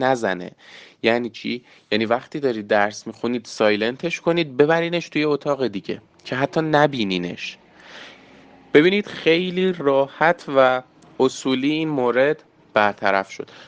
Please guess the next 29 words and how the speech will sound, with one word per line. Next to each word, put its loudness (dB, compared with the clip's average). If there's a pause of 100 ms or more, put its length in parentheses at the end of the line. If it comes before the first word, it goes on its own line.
(120)
من 6
خودم 2
بارها 4
برام 4
اتفاق 0
افتاده 0
بود، -4
وسط 0
درس 2
خوندن، 0 (440)
هنوزم 0
اتفاق 0
میفته -6
توی 0
دانشگاه، -4 (300)
وسط 4
درس 2
خوندن -2
موبایلم 0
زنگ 0
می‌زنه، -4
واقعاً 2
نمیتونم -2
با 0
ارادهٔ -2
خودم -2 (560)
نرم 2
سراغ 0
موبایل -8